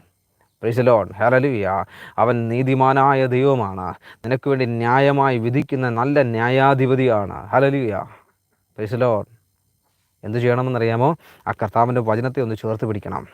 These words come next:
ആ കർത്താവിനെ ഒന്ന് സ്നേഹിക്കണം. Praise the Lord. ഞാൻ പറഞ്ഞുവല്ലോ, ഉം, നമ്മൾ ആദ്യം വായിച്ച കുറിവാക്യം ഇങ്ങനെയാണ്, "എൻ്റെ കാലഗതികൾ നിൻ്റെ കയ്യിലിരിക്കുന്നു." എൻ്റെ ശത്രുക്കൾ, എൻ്റെ ശത്രുക്കളെ, ശത്രുക്കളുടെയും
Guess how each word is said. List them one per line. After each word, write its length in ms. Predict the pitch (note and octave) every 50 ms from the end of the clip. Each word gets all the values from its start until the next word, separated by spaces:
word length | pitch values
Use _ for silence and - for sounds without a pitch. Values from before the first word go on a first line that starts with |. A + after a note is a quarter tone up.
| _ _ _ _ _ _ _ _ _ _ - -
ആ 20 | G#2 -
കർത്താവിനെ 340 | A#2 - - B2+ C3 C#3 C#3 C3
ഒന്ന് 120 | A#2 A2+ G2+ -
സ്നേഹിക്കണം. 560 | - A2+ B2 B2 C3 A#2 - A2+ G2+ F2+ E2 G2 - _ _ _ _ _ _ _ _ -
Praise 180 | B2 A2+ A#2+ A2
the 40 | B2+ A#2
Lord. 200 | A#2 G#2 F2+ E2 - _ _ - _ _ -
ഞാൻ 80 | A2+ A2+ A2
പറഞ്ഞുവല്ലോ, 360 | B2 C3+ C#3 C3+ C3 B2+ A#2+ A2
ഉം, 60 | G#2+ G#2+ G#2+ G#2+
നമ്മൾ 180 | A2+ A#2+ A#2+ A#2+ A#2+ A2+ A#2
ആദ്യം 220 | A#2+ B2 B2 B2 B2 B2
വായിച്ച 240 | C3 C#3 C#3 B2+ C3 -
കുറിവാക്യം 440 | - B2 C3+ C#3 D3 C3+ - C#3 B2 B2
ഇങ്ങനെയാണ്, 420 | B2 B2 A#2+ A#2 A2 A2 G#2+ G2+ G2 - - - - _ _ - A2+
"എൻ്റെ 160 | A#2+ B2 B2 - - -
കാലഗതികൾ 720 | A#2 A#2+ A#2+ B2 B2+ C3+ B2+ A#2+ A#2+ A2+ A#2 B2 A#2 A#2+ A2+ A#2
നിൻ്റെ 260 | A#2 A2 A#2 A2+ A#2+ A2
കയ്യിലിരിക്കുന്നു." 640 | A2+ A2 A2 G#2+ G#2+ F#2+ G#2 F#2 F#2+ F2 - G#1+ G1+ - - _ _ _ _ _ _ _ _ _ _ _ _ _ _ _ _ _ _ _ _ _ _ _ _ _ _ - G#2
എൻ്റെ 160 | G#2 G#2+ A2+ G#2+ -
ശത്രുക്കൾ, 500 | B2 A2 - - B2+ G#2+ - A#2 G2+ F2 - - _ _ _ _ _ _ _ _ _ - - - -
എൻ്റെ 140 | G#2+ G2+ G#2 -
ശത്രുക്കളെ, 420 | A#2+ - - C#3 B2+ B2 C3 B2+ B2+ C3 A#2+ - B2 G#2+ -
ശത്രുക്കളുടെയും 680 | B2+ A2+ - C#3+ B2+ B2+ B2+ C3 B2+ B2+ B2 B2 A#2